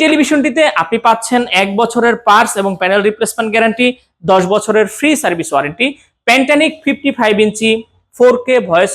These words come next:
কন্ট্রোল Google কিউ এলইডি টেলিভিশনটির বর্তমান প্রাইস হচ্ছে মাত্র পঞ্চান্ন হাজার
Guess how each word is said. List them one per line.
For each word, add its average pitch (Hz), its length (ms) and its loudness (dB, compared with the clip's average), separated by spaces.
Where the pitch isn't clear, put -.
কন্ট্রোল 214 300 -2
Google 262 320 2
কিউ 320 140 4
এলইডি 233 300 2
টেলিভিশনটির 202 600 -2
বর্তমান 220 400 0
প্রাইস 214 220 0
হচ্ছে - 180 -10
মাত্র 180 240 0
পঞ্চান্ন 208 420 -2
হাজার 131 160 -4